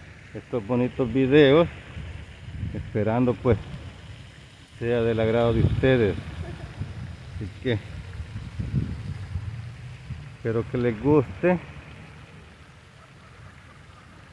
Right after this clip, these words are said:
espero que les guste. Aquí está estas otras que miren qué belleza,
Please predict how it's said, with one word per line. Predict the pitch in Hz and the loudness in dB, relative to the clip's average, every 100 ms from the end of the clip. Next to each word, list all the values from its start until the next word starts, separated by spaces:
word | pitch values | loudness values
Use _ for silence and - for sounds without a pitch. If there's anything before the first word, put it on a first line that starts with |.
| - - - - - - - - | -20 -20 -20 -20 -20 -20 -20 -16
espero | - 113 117 | -6 -4 -4
que | - | -2
les | 120 120 107 | -2 -2 2
guste. | 147 147 - - 175 | 0 0 -8 0 0
Aquí | 156 135 | 2 -2
está | - - 143 165 147 - - - - - - | -6 0 2 2 -2 -12 -16 -18 -18 -18 -10
estas | 117 101 - 117 131 | -10 -8 -8 -4 -4
otras | 127 135 131 | -2 -4 -4
que | 127 | 0
miren | 117 127 135 - | 2 4 4 4
qué | 143 | 4
belleza, | 143 117 113 139 139 - 160 | 6 6 6 6 4 4 2